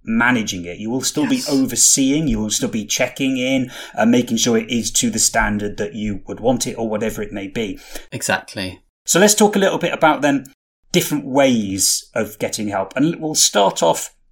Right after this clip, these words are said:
Speaker 1: in a kind of a professional context, if you like, and we'll talk about, you know, paying others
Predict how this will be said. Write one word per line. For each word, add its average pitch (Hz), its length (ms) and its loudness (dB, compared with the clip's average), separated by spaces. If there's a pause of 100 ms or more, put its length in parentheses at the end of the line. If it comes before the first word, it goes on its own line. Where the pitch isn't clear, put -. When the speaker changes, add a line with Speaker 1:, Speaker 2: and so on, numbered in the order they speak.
Speaker 1:
in 139 100 4
a 143 60 4
kind 127 180 0
of 120 60 -2
a 120 40 -10
professional 131 600 0
context, - 600 -4
if - 120 -14
you 101 60 -8
like, 90 240 -8
and 123 80 0
we'll 131 100 0
talk 143 260 -4
about, 127 360 -4 (280)
you 127 140 4
know, 107 80 -6 (120)
paying 139 640 2 (220)
others 104 640 0